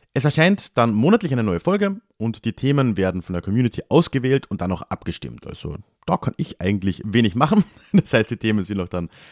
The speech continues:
meistens relativ abwechslungsreich und schon nochmal was anderes als hier im Hauptpodcast.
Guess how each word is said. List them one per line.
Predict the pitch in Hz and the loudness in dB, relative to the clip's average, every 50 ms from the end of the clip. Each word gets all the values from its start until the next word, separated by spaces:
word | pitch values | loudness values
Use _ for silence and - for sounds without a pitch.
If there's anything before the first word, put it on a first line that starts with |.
| - - - | -20 -6 0
meistens | 107 135 165 - 175 127 - | 2 2 2 2 0 -2 0
relativ | 180 240 240 220 - - | 0 -2 -2 -4 -6 -6
abwechslungsreich | - 117 127 135 120 - 139 120 - - 117 113 131 - - - | -6 -4 -2 -2 -2 -2 -4 -8 -6 -6 -6 -6 -6 -6 -8 -8
und | - 90 92 90 82 - | -6 -4 -4 -4 -6 -8
schon | - - 120 120 | -10 -6 -4 -4
nochmal | 113 101 95 87 | -2 0 0 0
was | 90 87 - - | 0 0 -2 -2
anderes | 107 107 117 113 107 92 90 85 - - - _ | 0 2 4 4 4 2 0 -2 -4 -8 -14 _
als | - 87 87 - | -6 -6 -6 -4
hier | - - - | -4 -4 -4
im | 78 80 110 | 0 2 2
Hauptpodcast. | 151 165 - - 143 - - 147 143 147 - - | 0 2 2 0 0 0 2 2 2 2 0 -4